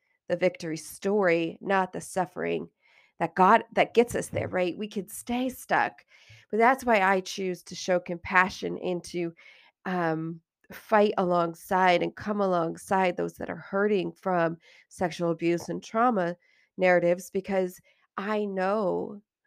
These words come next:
that at the end of the day,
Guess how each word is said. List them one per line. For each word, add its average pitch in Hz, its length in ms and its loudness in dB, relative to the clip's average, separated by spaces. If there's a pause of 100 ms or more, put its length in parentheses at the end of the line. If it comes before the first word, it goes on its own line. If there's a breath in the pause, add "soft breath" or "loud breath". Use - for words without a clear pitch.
(120)
that 180 580 2 (440)
at 190 100 -4
the 196 220 0
end 202 480 0
of 175 180 -4
the 180 120 -2
day, 190 640 0